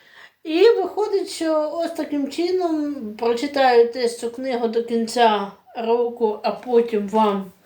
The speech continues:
розповім. І також хочу сказати, що хочу прочитати цього року до кінця дві тисячі двадцять п'ятого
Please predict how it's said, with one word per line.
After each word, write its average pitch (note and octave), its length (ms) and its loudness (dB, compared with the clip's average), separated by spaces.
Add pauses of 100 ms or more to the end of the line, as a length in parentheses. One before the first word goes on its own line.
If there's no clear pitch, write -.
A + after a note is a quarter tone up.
(500)
розповім. A#3 1120 0 (1120)
І D#4+ 140 0 (280)
також E4+ 360 2
хочу D4+ 340 -6
сказати, D4+ 540 -4
що C#4+ 160 -4
хочу B3+ 320 -4
прочитати A#3+ 640 -4
цього G#3+ 680 2
року G#3+ 640 0
до D#4+ 140 -6
кінця D4 640 -2
дві C4 60 -8
тисячі C4+ 280 -6
двадцять B3+ 420 -4
п'ятого A#3+ 520 0